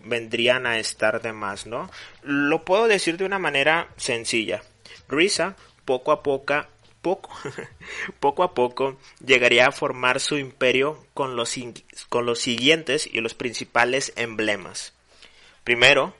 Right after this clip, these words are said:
hay que mencionar a Giza y a Old Dirty Bastard, que son, que junto con Risa son los tres primos de los que estoy hablando desde el principio.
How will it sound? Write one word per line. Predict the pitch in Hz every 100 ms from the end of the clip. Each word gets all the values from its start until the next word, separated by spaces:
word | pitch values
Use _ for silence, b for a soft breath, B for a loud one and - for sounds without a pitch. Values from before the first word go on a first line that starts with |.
| _ _
hay | 110 110
que |
mencionar | 110 107 - 113 113 113 -
a | 110
Giza | 120 160 208 - 143 151 -
y | 120 117
a | 107 -
Old | 127 127 120
Dirty | 127 123
Bastard, | 117 127 135 - 190 - B B -
que | 131 123 123
son, | - 120 120 123 123 - _ -
que | -
junto | 123 117
con | 143 151
Risa | 143 165
son | - 139 123
los | 120 - - -
tres | 123 123
primos | - 139 131 151
de |
los | 180 -
que | -
estoy | 113
hablando | 104 107 98 104
desde | 104 92
el |
principio. | - 147 - 202 123